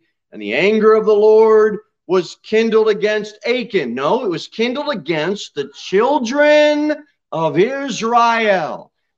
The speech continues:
Do you see Achan, one man, and in one verse, well, we looked at a couple in chapter six,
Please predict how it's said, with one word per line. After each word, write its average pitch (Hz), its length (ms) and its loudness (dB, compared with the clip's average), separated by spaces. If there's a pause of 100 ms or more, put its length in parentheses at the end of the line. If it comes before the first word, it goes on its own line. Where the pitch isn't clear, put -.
(300)
Do 170 120 -4
you 320 260 2
see 247 720 -8
Achan, 262 840 -6 (200)
one 262 560 0
man, 170 720 -4 (220)
and 175 180 -2
in 165 160 -2
one 254 400 2
verse, 165 360 0
well, 147 80 -8
we 147 80 -2
looked 175 140 -6
at 135 80 -6
a - 100 -20
couple 170 200 -6
in 139 120 -6
chapter 139 320 -6
six, 147 400 -6